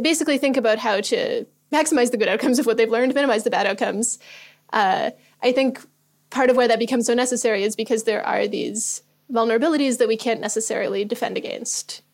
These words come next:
And so, you know, I, I think as you're, as you're communicating about your work, it's, it's important to, to pause and have a think about, about the best way to disclose it.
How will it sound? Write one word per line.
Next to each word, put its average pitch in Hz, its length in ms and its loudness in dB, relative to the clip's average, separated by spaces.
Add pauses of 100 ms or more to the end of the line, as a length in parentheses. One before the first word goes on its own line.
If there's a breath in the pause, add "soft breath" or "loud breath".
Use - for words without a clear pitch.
And 208 260 -4
so, - 500 -4 (960)
you 233 120 -2
know, 190 120 -4
I, - 260 -2
I 226 80 2
think 208 400 -2
as 214 200 0
you're, 208 460 -2 (1400)
as 262 120 2
you're 247 120 4
communicating 269 520 2
about 190 180 -2
your 202 140 -2
work, - 320 -4 (120)
it's, - 340 -2
it's 240 160 -2
important 208 400 -2
to, - 220 -2 (280)
to 240 120 -2
pause 226 400 2
and 233 100 0
have 214 100 -2
a 214 60 -2
think 233 240 -4
about, 214 300 -4 (840)
about 214 260 0
the 233 60 -2
best - 200 -2
way 240 80 0
to - 80 -2
disclose - 380 -4
it. - 280 -6